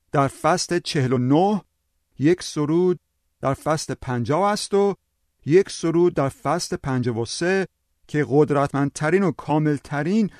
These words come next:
سرود خدمتگزار می‌باشه. همچنین این فصل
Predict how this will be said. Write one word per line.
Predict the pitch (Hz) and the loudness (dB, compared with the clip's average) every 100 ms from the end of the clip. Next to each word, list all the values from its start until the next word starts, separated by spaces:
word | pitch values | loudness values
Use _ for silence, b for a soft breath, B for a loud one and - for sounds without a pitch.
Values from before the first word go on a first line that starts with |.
| b | b
سرود | - - 165 175 214 185 185 170 B | -12 -4 -2 0 4 6 4 0 B
خدمتگزار | - 139 135 123 127 107 113 | -4 -2 -2 -4 -4 -4 -4
می‌باشه. | 104 101 98 - - _ _ _ _ _ _ _ _ _ _ _ _ _ _ _ _ _ _ _ | -6 -8 -10 -14 -16 _ _ _ _ _ _ _ _ _ _ _ _ _ _ _ _ _ _ _
همچنین | 143 180 - 185 214 151 - _ _ _ _ | -2 0 2 2 4 0 -2 _ _ _ _
این | 214 254 | 0 0
فصل | - 175 151 185 - | 2 0 2 0 -4